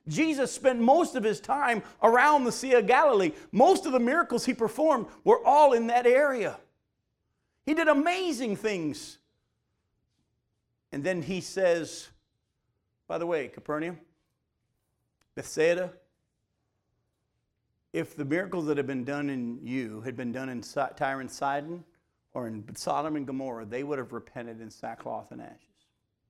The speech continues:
It's gonna be easier on the day of judgment for Sodom and Gomorrah than it will be for Capernaum. Why? "To whom much is given,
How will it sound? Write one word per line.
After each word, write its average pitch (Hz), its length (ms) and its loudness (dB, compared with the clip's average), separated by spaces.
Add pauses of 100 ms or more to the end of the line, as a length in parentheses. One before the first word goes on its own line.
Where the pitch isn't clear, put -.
(1300)
It's 185 140 -2
gonna 294 160 2
be 220 80 0 (120)
easier 277 360 4
on 247 80 0
the 220 60 0
day 226 240 6
of 190 100 2
judgment 151 720 2 (960)
for 147 400 0 (320)
Sodom 165 340 0
and 156 100 -2
Gomorrah 156 340 -2
than 120 160 -8
it 123 80 -10
will 127 140 -6
be 123 120 -8
for - 180 -14
Capernaum. 110 640 -14 (1000)
Why? 110 340 -4 (2500)
"To 113 100 -10
whom 139 400 -4
much 143 380 -4
is 117 240 -10
given, 117 520 -4